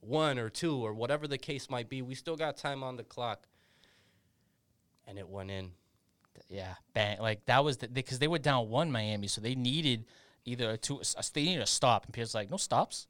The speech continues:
Speaker 1: No stops.
Speaker 2: No stops. Nothing
Speaker 1: We're not
Speaker 2: on me,
Speaker 1: slowing
Speaker 2: bro."
Speaker 1: it down. We're not slowing it
Speaker 2: Right
Speaker 1: down.
Speaker 2: in Miami. He didn't, he didn't even have to celebrate. He just skipped right to the bench. He's like, "I do that."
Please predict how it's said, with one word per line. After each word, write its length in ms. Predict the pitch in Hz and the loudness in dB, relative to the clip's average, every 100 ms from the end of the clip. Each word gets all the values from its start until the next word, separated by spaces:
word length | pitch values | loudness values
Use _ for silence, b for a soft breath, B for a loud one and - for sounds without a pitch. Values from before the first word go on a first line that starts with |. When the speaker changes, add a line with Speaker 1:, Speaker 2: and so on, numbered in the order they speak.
| 104 | -8
Speaker 1:
No 120 | 139 | -8
stops. 320 | - 117 147 | -6 -4 -2
Speaker 2:
No 60 | 180 | -2
stops. 440 | - 143 185 - | 2 2 2 -2
Nothing 240 | 131 202 180 | -2 2 6
Speaker 1:
We're 60 | |
not 100 | 175 | 6
Speaker 2:
on 60 | 160 | 6
me, 60 | |
Speaker 1:
slowing 180 | 170 160 | 4 6
Speaker 2:
bro." 80 | 196 | 6
Speaker 1:
it 80 | 233 | 6
down. 260 | 127 151 196 - | 4 2 -2 -12
We're 80 | - | -10
not 140 | - - | -6 -6
slowing 320 | - 165 151 | -4 -2 2
it 40 | |
Speaker 2:
Right 100 | 151 | 4
Speaker 1:
down. 80 | - | 4
Speaker 2:
in 60 | 196 | 4
Miami. 380 | 202 226 175 | 4 4 2
He 60 | 135 | 0
didn't, 280 | 214 214 208 | 0 -2 -2
he 100 | 262 | -4
didn't 140 | 285 | -2
even 160 | 254 208 | 0 2
have 120 | 196 | 2
to 80 | 160 | 2
celebrate. 440 | - 190 180 143 | 4 4 2 0
He 80 | 131 | -2
just 200 | 165 - | -4 -6
skipped 280 | - 165 160 | -6 -8 -6
right 160 | 165 151 | -6 -6
to 100 | 151 | -8
the 60 | |
bench. 240 | 147 139 135 | -8 -8 -8
He's 120 | 131 | -10
like, 200 | 113 117 - 170 | -12 -16 -20 -20
"I 40 | - | -14
do 100 | 190 196 | -14 -12
that." 240 | 160 - | -14 -16